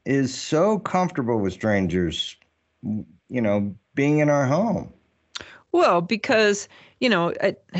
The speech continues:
Speaker 2: they say that thirty percent of a cat's personality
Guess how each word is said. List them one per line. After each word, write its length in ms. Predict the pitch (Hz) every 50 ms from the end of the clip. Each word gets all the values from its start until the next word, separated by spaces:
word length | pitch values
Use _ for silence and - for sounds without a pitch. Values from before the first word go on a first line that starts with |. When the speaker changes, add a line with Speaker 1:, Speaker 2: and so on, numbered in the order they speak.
| 165 - - -
Speaker 2:
they 140 | - 202 208
say 220 | 202 - 233 240
that 200 | 202 156 - -
thirty 340 | - - 226 254 254 262 247
percent 680 | - - 214 - - - 180 160 147 - - - - - _
of 200 | - 175 170 147
a 100 | 160 151
cat's 500 | - - - 175 160 151 - - - - -
personality 1120 | _ - - 170 175 - - 170 160 156 151 151 143 151 160 151 - - - 147 147 -